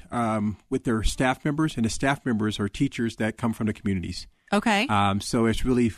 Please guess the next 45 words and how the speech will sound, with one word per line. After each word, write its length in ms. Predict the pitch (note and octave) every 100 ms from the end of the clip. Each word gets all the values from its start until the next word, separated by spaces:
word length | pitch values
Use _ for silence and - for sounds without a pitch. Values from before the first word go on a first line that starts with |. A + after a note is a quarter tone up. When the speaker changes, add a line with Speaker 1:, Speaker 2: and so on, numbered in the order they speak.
| -
Speaker 1:
um, 340 | A2+ G#2+ G2+ G#2
a 120 | A#2
way 240 | A#2 A#2
for 260 | A#2 - A2
us 140 | G#2+
to 100 | -
connect 500 | - A2 A2+ - -
in 160 | - G#2+
a 40 |
meaningful 360 | G#2 A#2 - G#2
way 220 | A2 A#2
with 240 | G#2+ A2
our 100 | G#2
students 460 | G2 - A#2 G#2+ - - _ _ _
by 120 | A2+
having 340 | G2+ A#2+ A#2 A2
teacher 320 | - E3 D#3+
mentors 360 | B2 B2 B2+ A2+
that 80 | A2+
came 200 | C3 A#2+
from 140 | A2+
the 60 | G2
same 240 | B2 A2+
communities 560 | - A2 A2 G2+ G2 - _ _ _
with 200 | A2 G#2+
our 80 | G2
students. 500 | - G#2+ F2+ - - - _ -
Yeah. 100 | B3+
Speaker 2:
Okay, 200 | F#4+ E4+
and 140 | C4
how 160 | A#3+ G4
do 80 | G4+
you 80 |
pair 380 | D4+ - C4 A#3
up 180 | A3 A3
these 220 | F#3+ F#3
students 500 | - G#3+ G3+ F#3+ E3+ -
and 140 | E3+
the 40 | E3
mentors? 680 | D#3 E3 - - - - - -
Speaker 1:
Yeah, 220 | G#3+ D3
so, 320 | - D#3+ C#3+
um, 240 | C3 A#2+
our, 140 | C3 C#3
our 180 | C#3